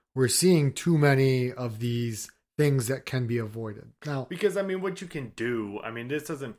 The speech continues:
Speaker 2: fully rectify the situation, considering that generally you, you're, it's like a one-on-one running on situation. So if you,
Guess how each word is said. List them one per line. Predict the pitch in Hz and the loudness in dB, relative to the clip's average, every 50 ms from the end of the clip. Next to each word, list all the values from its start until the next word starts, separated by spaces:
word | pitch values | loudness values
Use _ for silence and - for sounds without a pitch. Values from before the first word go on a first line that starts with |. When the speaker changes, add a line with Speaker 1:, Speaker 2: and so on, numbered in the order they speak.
| _ - | _ -10
Speaker 2:
fully | - 120 120 120 120 117 | -8 -6 -6 -4 -6 -6
rectify | 107 117 120 117 117 - - - 127 127 | -4 -4 -4 -4 -6 -8 -8 -6 -6 -6
the | 123 120 | -6 -8
situation, | - 135 131 135 135 131 127 123 123 - 139 127 | -10 -10 -10 -8 -8 -6 -6 -6 -8 -10 -12 -14
considering | - _ - - 123 120 120 117 113 110 104 | -16 _ -10 -8 -6 -4 -4 -4 -6 -4 -4
that | 107 107 98 90 | -6 -6 -6 -6
generally | - 110 110 110 110 107 107 107 | -6 -4 -4 -2 -2 -4 -4 -4
you, | 104 107 104 104 107 - | -6 -6 -6 -8 -8 -10
you're, | 117 120 117 95 _ _ _ - | -10 -10 -10 -12 _ _ _ -12
it's | 107 98 - - | -12 -12 -10 -10
like | 101 95 92 | -12 -10 -10
a | 87 | -10
one-on-one | 87 87 107 104 104 101 101 101 101 98 98 101 104 104 101 90 90 | -6 -4 -4 -2 -2 -2 -4 -6 -6 -6 -6 -4 -4 -6 -8 -8 -6
running | 101 98 98 101 101 101 | -4 -4 -4 -4 -6 -6
on | 98 95 98 98 98 | -6 -6 -8 -8 -10
situation. | - - 107 - 117 110 110 107 107 101 - 113 104 | -12 -14 -12 -10 -8 -4 -2 -2 -2 -4 -8 -14 -10
So | - 104 | -10 -10
if | 90 - | -10 -10
you, | 101 95 | -14 -16